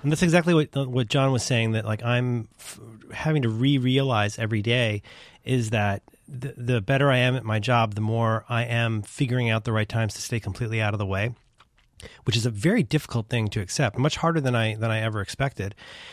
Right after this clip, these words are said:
And in a case of something like that, it's, uh, we talked about this last night on, uh, Twitter a little bit, Andy, but the, uh, just the fact that the way, to use a wrestling term, the way Bing Bong sells it.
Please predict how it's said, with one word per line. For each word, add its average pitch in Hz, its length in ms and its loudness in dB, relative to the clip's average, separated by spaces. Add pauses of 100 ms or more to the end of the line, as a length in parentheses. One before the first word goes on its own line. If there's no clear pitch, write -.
(180)
And 127 520 2
in 131 160 0
a 123 60 2
case 147 240 0
of 131 80 -4
something 143 220 0
like 104 220 0
that, 135 420 2 (800)
it's, - 440 4
uh, 127 300 4
we 180 120 4
talked 247 160 -2
about 120 100 2
this 90 160 -4
last 147 220 2
night 98 180 2
on, 101 300 0
uh, 98 220 0
Twitter 196 220 0
a 110 60 4
little 98 160 0
bit, 101 180 0
Andy, 104 280 0
but 113 220 -2
the, 123 260 4
uh, 117 280 4 (220)
just - 220 -4
the 156 80 2
fact 170 320 0
that 147 160 2
the 123 80 -2
way, 165 400 4
to 147 180 -6
use 135 100 2
a 131 60 2
wrestling 127 320 2
term, 110 220 2
the 120 80 2
way 151 100 4
Bing 143 240 2
Bong 113 220 0
sells 101 420 -4
it. - 220 -12